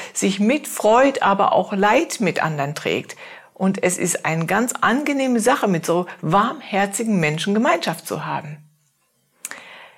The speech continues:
Im Gegenzug dazu könnten wir natürlich auch über ein hartes Herz nachdenken. Was ist denn ein hartes Herz? Ein Herz, was sich zumacht,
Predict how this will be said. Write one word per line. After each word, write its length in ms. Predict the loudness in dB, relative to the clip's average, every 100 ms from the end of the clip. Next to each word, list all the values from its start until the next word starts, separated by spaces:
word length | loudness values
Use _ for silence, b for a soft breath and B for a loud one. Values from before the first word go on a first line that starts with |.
| B B B _ 4
Im 160 | 4
Gegenzug 540 | 6 6 6 4 2 2
dazu 300 | 2 2 2
könnten 280 | 2 4
wir 80 | 4
natürlich 640 | 4 2 2 2 2 0
auch 100 | 0
über 200 | 0 0
ein 280 | 0 -2 0
hartes 380 | 0 2 0 -2
Herz 420 | 0 0 0 -6 -6
nachdenken. 720 | -2 -2 -2 -8 -8 -10 -14 -16 b _
Was 240 | 0 0
ist 180 | -4 -4
denn 140 | -4 -2
ein 300 | -4 -4 0
hartes 460 | 0 0 -8 -6
Herz? 420 | -6 -4 -8 -12 -8
Ein 180 | -6 -6
Herz, 540 | -4 0 0 -2 -6 B B B
was 260 | -2 -2 B B
sich 360 | -2 -2 -2 -4
zumacht, 880 | -2 2 4 4 2 2 0 -4